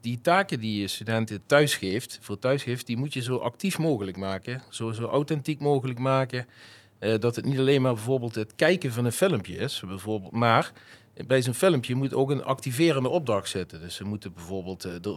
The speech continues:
er zelf vragen bij bedenken die ze dan in de les willen stellen. Of, eh, je moet ze een kijkkader meegeven of een quiz inbouwen.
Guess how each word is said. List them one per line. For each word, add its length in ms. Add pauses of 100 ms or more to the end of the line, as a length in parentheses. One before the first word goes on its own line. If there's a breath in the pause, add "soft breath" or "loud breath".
er 140
zelf 340
vragen 360
bij 160
bedenken 500
die 100
ze 120
dan 280
in 120
de 100
les 240
willen 180
stellen. 360 (440 soft breath)
Of, 260
eh, 220
je 80
moet 160
ze 100
een 80
kijkkader 600
meegeven 580
of 180
een 180 (320 soft breath)
quiz 320
inbouwen. 640